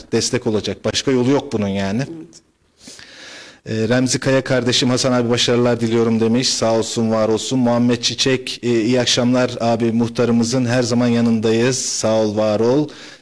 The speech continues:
Speaker 1: Dilek Hanım, "Dilek Bilgin Baş, muhtarım başarılar diliyorum, yanındayız." demiş. Ahmet Arıkan, "Pendik'ten selamlar muhtara, başarılar." demiş.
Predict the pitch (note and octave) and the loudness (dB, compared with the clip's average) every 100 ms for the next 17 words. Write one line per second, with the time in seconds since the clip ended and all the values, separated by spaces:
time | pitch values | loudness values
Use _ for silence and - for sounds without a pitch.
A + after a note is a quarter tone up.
0 | _ A#2+ B2+ B2 B2+ A#2+ A2+ A#2 A#2 A#2+ | _ 0 0 2 0 2 2 2 0 -2
1 | - A#2 A2+ B2 A#2 A#2+ - A#2 G#2+ B2 | -2 -2 0 0 2 0 0 -4 -2 0
2 | A#2 A2+ - A#2 A#2+ A#2+ A#2 A2+ A#2 A2+ | 2 0 0 0 2 0 0 0 0 2
3 | A2 A2+ A2 A2+ G#2+ G#2 A2 B2 A2 A2+ | 2 0 2 0 0 0 0 0 -2 0
4 | B2 A#2+ A#2+ B2 A#2+ A#2+ B2+ B2 B2+ A#2+ | 0 0 0 -2 0 0 0 0 0 -2
5 | - B2 A#2+ - A#2 A#2 A#2 A#2+ A2+ A2 | -2 0 0 0 0 2 2 2 0 -2
6 | - A2 G#2+ A2 B2 A#2+ A#2+ G#2 G#2+ A2+ | -2 -2 0 0 0 2 0 0 0 0
7 | D#3 - - - | 0 0 -2 -6